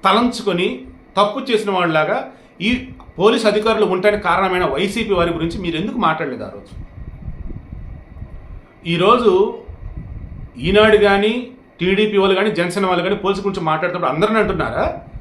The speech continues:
లేదా వైసీపీకి కొమ్ము కాస్తూ ఐపీఎస్ వాళ్ళు కాస్త వైపీఎస్ లాగా మారిపోయారు అని చెప్పేసి కొంతమంది అంటున్నారు, అందరిని అంటున్నారు? చెప్పండి. ఇప్పుడు ఏబి వెంకటేశ్వరరావు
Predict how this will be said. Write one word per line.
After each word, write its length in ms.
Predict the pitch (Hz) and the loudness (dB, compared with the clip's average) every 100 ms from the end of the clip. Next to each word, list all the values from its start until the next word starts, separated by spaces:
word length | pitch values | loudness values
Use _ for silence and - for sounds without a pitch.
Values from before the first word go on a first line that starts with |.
| - - - - | -14 -12 -12 0
లేదా 360 | 202 247 269 254 | 2 4 4 4
వైసీపీకి 840 | 147 170 240 262 254 254 247 247 | 2 2 2 0 -2 0 0 -2
కొమ్ము 320 | - 214 220 | 0 0 2
కాస్తూ 520 | 220 226 226 233 254 - - - - - - - - - - - - - - - - _ _ - | 2 2 2 -2 -4 -6 -14 -16 -14 -10 -12 -12 -20 -20 -20 -20 -20 -20 -20 -20 -20 _ _ -2
ఐపీఎస్ 460 | 185 247 254 254 233 | 2 2 4 2 4
వాళ్ళు 160 | 226 | 2
కాస్త 600 | 214 214 214 202 185 190 - - - - - - - | 4 2 2 4 4 0 -10 -16 -16 -16 -16 -14 -4
వైపీఎస్ 480 | 156 247 254 254 254 | 2 4 4 2 2
లాగా 220 | 226 208 | 2 2
మారిపోయారు 540 | 180 196 208 196 196 190 | 4 2 4 4 4 2
అని 160 | 175 | 2
చెప్పేసి 500 | 160 160 160 160 160 | 0 -2 -4 -4 -6
కొంతమంది 420 | - 170 196 202 | 0 0 2 2
అంటున్నారు, 280 | 180 156 170 | 2 0 2
అందరిని 300 | 185 202 180 | 2 2 0
అంటున్నారు? 300 | 147 131 185 | -2 -4 -8
చెప్పండి. 340 | 196 139 - - - - - _ _ _ - - - - - - | -8 -12 -14 -16 -18 -20 -20 _ _ _ -20 -20 -20 -20 -20 -18
ఇప్పుడు 380 | - - - 196 | -16 -16 -2 0
ఏబి 300 | 202 196 277 | 4 4 4
వెంకటేశ్వరరావు 720 | 196 202 240 247 190 117 - | 2 2 4 2 2 -6 -10